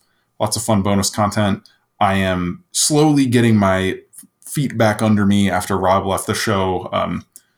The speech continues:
doing all of that bonus content for Patreon has fallen on my lap, and I, you know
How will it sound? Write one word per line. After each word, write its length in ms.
doing 480
all 340
of 80
that 240
bonus 360
content 360
for 80
Patreon 460
has 140
fallen 360
on 160
my 120
lap, 320
and 120
I, 140
you 100
know 120